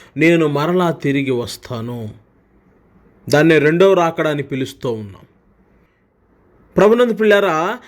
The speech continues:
ఈ సందర్భంలో మనందరం కూడా నేటి గ్రంథ పఠనాల ద్వారా నేర్చుకోవాల్సినటువంటి విషయాలు ఏమిటంటే,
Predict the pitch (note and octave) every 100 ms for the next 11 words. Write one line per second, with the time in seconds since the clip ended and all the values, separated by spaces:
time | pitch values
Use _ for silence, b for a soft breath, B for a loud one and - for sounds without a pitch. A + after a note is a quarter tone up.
0 | b F3 F#3 F#3+ F#3+ A#3 G3 A3+ A3+ F3+
1 | E3+ F3 G#3 G3 G3+ G3 F#3+ F3+ F3 C#3+
2 | D#3 F#3 F#3+ F3 F#3 F#3 F3+ E3+ E3 D#3+
3 | F3 - - F3+ E3 D#3+ C#3+ C#3+ C3+ C3+
4 | E3 C#3+ C3 A#2 C3 F3 A#3